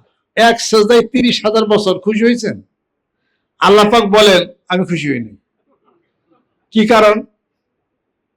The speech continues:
এত লম্বা সেজদা দিলাম, খুশি হন নাই? কয়, "শোনো, তুমি আরশের দিকে তাকাও।" আরশের দিকে তাকিয়ে দেখে একটা নাম। আল্লাহ পাক বললেন, "জিবরাইল ফেরেশতা, বলো দেখি,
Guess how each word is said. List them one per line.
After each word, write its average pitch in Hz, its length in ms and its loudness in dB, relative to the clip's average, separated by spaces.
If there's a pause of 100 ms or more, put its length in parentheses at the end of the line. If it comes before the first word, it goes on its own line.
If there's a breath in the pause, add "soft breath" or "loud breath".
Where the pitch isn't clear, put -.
এত 214 260 0 (440)
লম্বা 214 380 2
সেজদা 220 340 0
দিলাম, 190 360 0
খুশি 185 180 -4
হন 196 180 0
নাই? 190 160 -10 (1000)
কয়, 202 140 2
"শোনো, 190 280 0
তুমি 208 240 2
আরশের 214 440 -2
দিকে 170 200 -4
তাকাও।" 131 480 -2 (1000)
আরশের 247 420 0
দিকে 233 260 -2
তাকিয়ে 214 360 0
দেখে 190 540 0
একটা 180 280 -2
নাম। 160 360 -2 (640)
আল্লাহ 202 280 2
পাক 214 120 2
বললেন, 190 440 2 (840)
"জিবরাইল 214 340 2
ফেরেশতা, 208 380 0
বলো 214 260 0
দেখি, 247 440 -4